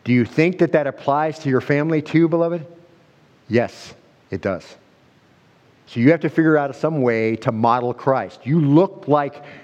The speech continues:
a family relationship when you answer back with kindness, when all you received was whatever, abuse,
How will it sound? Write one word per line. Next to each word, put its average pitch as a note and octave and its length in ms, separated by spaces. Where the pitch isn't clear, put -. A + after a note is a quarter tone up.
a A#2+ 100
family D#3 460
relationship C#3+ 680
when A2 160
you E3 200
answer E3 380
back C#3+ 340
with B2+ 160
kindness, B2 580
when A2 140
all B2 160
you B2 140
received A2+ 500
was G2 420
whatever, F#2+ 360
abuse, G2+ 420